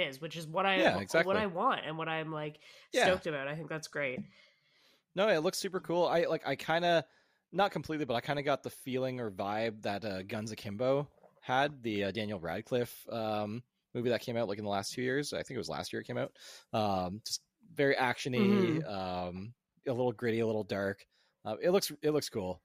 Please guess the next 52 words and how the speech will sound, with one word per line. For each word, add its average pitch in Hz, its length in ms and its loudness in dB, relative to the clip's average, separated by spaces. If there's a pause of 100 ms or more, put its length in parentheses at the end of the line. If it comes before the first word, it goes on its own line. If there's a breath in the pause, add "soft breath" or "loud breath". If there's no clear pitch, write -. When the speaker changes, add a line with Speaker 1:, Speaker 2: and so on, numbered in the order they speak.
(100)
Speaker 2:
I, 120 160 0
I'm 113 200 -2
very 110 160 0
excited 92 360 -6
to - 100 -12
check - 220 -6
this 87 160 -10
movie 85 200 -6
out 90 100 -4
whenever 82 500 -6
it, 80 220 -8
uh, 82 280 -2
is - 100 -6
set - 140 -4
to - 140 -12
release. 170 160 0
Speaker 1:
Yeah, 165 120 2 (160)
totally. 160 380 -2
Me 156 140 -2
too. 165 240 -2 (880 loud breath)
Um, 160 440 2
I 165 100 0
don't 160 100 2
really 160 200 2
know 147 200 2
anything 151 300 0
about 147 160 -2
what 147 160 -4
the, 143 320 -2 (580 soft breath)
what 160 100 -10
the 156 60 -10
premise 160 460 -2
of 156 160 0
it 160 80 2
is 170 240 0
or 165 80 0
anything 165 260 -2
like 156 220 -4
that, 175 360 0
but 147 280 -2 (800 soft breath)
Speaker 2:
Yeah, 254 300 0 (300)
yeah, 156 160 2
it 160 80 0
just 165 160 -2
seems 151 260 0
like, 131 240 4 (100)
uh, 127 140 2
like, 139 180 0
I'm, 147 160 -2
I'm 135 100 -2
not 147 220 0
quite 139 280 -2